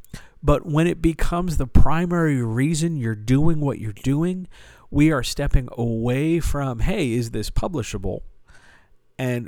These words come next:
instead just sitting there working in a therapeutic space.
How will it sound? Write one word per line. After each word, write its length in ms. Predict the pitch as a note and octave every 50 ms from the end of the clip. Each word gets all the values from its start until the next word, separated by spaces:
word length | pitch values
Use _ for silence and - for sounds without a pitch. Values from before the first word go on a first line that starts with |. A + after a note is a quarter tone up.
| - -
instead 500 | E3+ C#3+ A#2+ - - - D#3 D3 D3+ D3+
just 280 | C3+ D#3 D3 C3 - - - - -
sitting 400 | - - - - D#3 C#3 D3 C#3
there 180 | C3+ C3+ C3 B2+
working 360 | A#2+ A#2 A#2+ A#2+ - C3+ B2
in 100 | A#2 A2+
a 80 | A2 G#2+
therapeutic 680 | - - A2+ A2 G#2+ G#2 F#2+ - - F#2 F#2 F2 -
space. 520 | - - - - - - - - - -